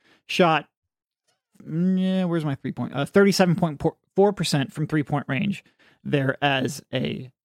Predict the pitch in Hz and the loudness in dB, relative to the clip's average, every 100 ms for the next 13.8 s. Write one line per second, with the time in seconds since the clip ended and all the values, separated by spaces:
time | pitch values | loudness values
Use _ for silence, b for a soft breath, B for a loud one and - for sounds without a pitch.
0 | _ 127 151 160 139 - - _ _ - | _ -4 0 2 0 -6 -18 _ _ 4
1 | 277 277 226 220 208 180 175 147 147 - | 6 6 6 4 2 0 0 0 -2 -6
2 | 147 131 - - - _ _ _ 160 202 | -6 -6 -6 -8 -8 _ _ _ 0 2
3 | 220 226 277 285 233 240 240 226 190 202 | 2 2 2 2 2 2 2 2 2 4
4 | 190 190 185 170 156 147 - 170 160 - | 6 6 4 2 2 0 0 0 0 -8
5 | 139 175 208 160 147 196 233 214 190 180 | -4 2 4 4 2 4 4 2 0 -2
6 | - 170 156 - 151 - 170 160 143 - | 0 -2 -2 -2 -4 -4 0 0 0 0
7 | 196 160 143 - 160 196 185 170 - 165 | 0 2 -2 -4 0 2 2 0 0 0
8 | 156 151 - 147 139 - 131 _ _ _ | 0 -2 -4 -4 -4 -4 -8 _ _ _
9 | _ - 226 214 190 165 156 151 147 147 | _ 2 4 4 2 2 0 0 0 2
10 | 180 180 - - _ - 143 127 131 185 | 0 0 -8 -10 _ -12 -10 -8 4 4
11 | 175 175 156 165 156 147 143 _ _ _ | 6 2 2 0 2 0 -2 _ _ _
12 | _ _ - 196 180 - 190 202 208 202 | _ _ 4 6 4 0 4 6 4 4
13 | 190 - 180 - 151 151 143 - | 0 0 -2 -2 -4 -2 -4 -6